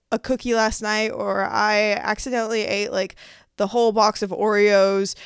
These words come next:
and I feel really guilty," or maybe it was Thanksgiving and you felt like you ate too much, and you think that exercise will help that, or you're afraid that you're going to gain weight, 'cause this was something that I struggled with a lot.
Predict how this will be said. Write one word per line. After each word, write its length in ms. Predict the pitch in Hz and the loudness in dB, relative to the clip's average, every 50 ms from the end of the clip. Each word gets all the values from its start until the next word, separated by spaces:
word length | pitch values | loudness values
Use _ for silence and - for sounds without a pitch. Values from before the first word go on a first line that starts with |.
| - - - _ _ - | -20 -20 -20 _ _ -2
and 260 | 202 202 190 190 185 | 0 0 0 0 -2
I 80 | 190 | -4
feel 220 | 202 - 262 262 240 | -4 -4 -2 -2 0
really 220 | 233 233 226 233 | 0 0 0 -2
guilty," 580 | 196 - 214 208 202 202 - 220 214 202 202 202 | -2 -2 -2 -2 -2 -2 -6 -6 -6 -4 -2 0
or 640 | 196 196 - 196 190 196 190 190 190 190 185 185 | 0 0 0 -2 0 0 0 2 2 0 0 -2
maybe 300 | 170 180 190 202 208 220 | -2 -2 -2 -2 -2 -2
it 60 | 220 | -2
was 140 | 202 220 - | -2 -2 -2
Thanksgiving 840 | - - 196 202 208 190 - - 214 208 190 208 208 196 202 190 190 | -2 -2 -2 -2 -4 -4 -4 -2 -2 -2 0 0 -2 -2 -2 -2 -4
and 440 | 185 185 190 190 185 180 180 175 170 | -4 -4 -6 -6 -6 -8 -8 -10 -10
you 540 | 175 180 175 175 175 175 170 170 170 185 - - - - - _ _ _ _ _ - | -10 -8 -8 -6 -6 -4 -4 -6 -6 -8 -10 -14 -20 -20 -20 _ _ _ _ _ -20
felt 320 | - - - 233 214 202 - | -6 0 4 4 4 4 2
like 260 | 214 208 202 - - | 0 0 -2 -2 -6
you 100 | 220 220 - | -8 -4 -2
ate 220 | 208 202 190 - - | -2 -2 -2 -4 -8
too 180 | - 208 190 | -10 -8 -6
much, 580 | 190 190 185 196 214 208 208 - - - - - - - - - - _ _ _ _ _ _ _ _ _ _ _ _ _ _ _ _ - | -4 -2 0 0 0 0 -2 -4 -6 -8 -8 -10 -14 -20 -20 -20 -20 _ _ _ _ _ _ _ _ _ _ _ _ _ _ _ _ 0
and 320 | 220 220 208 202 202 196 | 2 2 2 0 -2 -6
you 240 | 196 196 196 208 208 | -6 -6 -6 -6 -4
think 320 | - - 226 233 240 - | -2 -2 -2 -2 -2 -2
that 200 | - 214 190 - - | -2 -2 -2 -2 -4
exercise 1040 | 180 190 - - - 240 226 214 - 233 220 220 226 226 233 240 254 240 - - - _ _ _ _ _ _ _ _ _ _ _ - | -6 -8 -8 -6 -6 -6 -6 -6 -6 -6 -4 -2 -2 -2 -2 -4 -4 -8 -12 -14 -16 _ _ _ _ _ _ _ _ _ _ _ -8
will 200 | 220 233 208 190 | -4 -2 -2 -2
help 380 | - - 208 202 202 - - | -2 -2 -2 0 0 -2 -4
that, 420 | - 240 240 233 233 247 214 - _ _ _ _ _ | -2 0 2 2 2 2 0 -4 _ _ _ _ _
or 100 | - 226 | -2 -2
you're 220 | 214 208 202 196 196 | 0 0 0 -2 -2
afraid 300 | 196 - 226 208 202 202 | -4 -4 -4 -2 -2 -2
that 100 | 208 196 | -2 -2
you're 100 | 214 220 | -4 -4
going 380 | 185 - 196 196 196 202 208 | -2 -2 -2 -2 -2 -2 -4
to 80 | - 220 | -6 -6
gain 260 | 202 226 208 208 214 | -4 -2 -2 -2 -2
weight, 180 | 208 214 202 202 | -2 -4 -4 -6
'cause 120 | - 208 | -6 -6
this 180 | - 185 - - | -6 -4 -4 -4
was 100 | 190 - | -6 -4
something 380 | - 185 196 - - 202 196 196 | -4 -6 -6 -6 -6 -6 -6 -4
that 160 | 175 170 - | -4 -4 -4
I 140 | 160 165 185 | -2 -4 -4
struggled 380 | - - 214 202 208 208 202 | -4 -6 -6 -4 -4 -4 -4
with 180 | 208 208 208 - | -4 -4 -4 -4
a 60 | 202 | -4
lot. 380 | 196 202 196 190 202 202 - | -2 0 0 0 0 0 -2